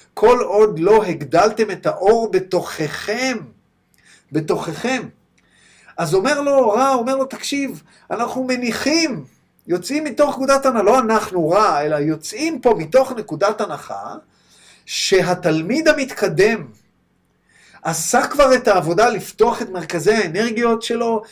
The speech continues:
והם מתפקדים באופן חלק, מה שנקרא, והם יחסית פתוחים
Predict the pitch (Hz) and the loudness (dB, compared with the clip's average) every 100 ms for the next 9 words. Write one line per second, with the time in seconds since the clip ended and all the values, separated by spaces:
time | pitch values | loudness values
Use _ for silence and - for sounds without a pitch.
0 | - - 180 185 185 165 - 180 151 127 | -10 0 2 2 -4 -8 -4 -2 -2 0
1 | 240 277 262 196 196 208 240 - 254 208 | 0 0 0 2 2 4 2 2 -2 -2
2 | - 165 156 170 254 - - 233 226 240 | -6 -2 0 2 2 2 -2 -4 -4 -6
3 | 214 220 233 240 220 _ _ 135 185 190 | -8 -6 -4 -4 -8 _ _ -2 -2 -2
4 | 185 175 - 269 262 - - 175 - 202 | -6 -6 -4 -4 -4 -10 -8 -8 -4 0
5 | 262 277 262 | 0 -2 -8